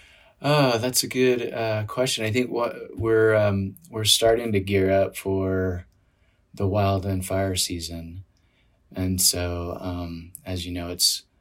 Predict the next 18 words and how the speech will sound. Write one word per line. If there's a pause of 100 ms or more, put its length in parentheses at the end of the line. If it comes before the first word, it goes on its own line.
the
season's
starting
earlier
and
earlier
and
going
longer
and
longer.
So (640)
we
do
hire
a
seasonal, (140)
um,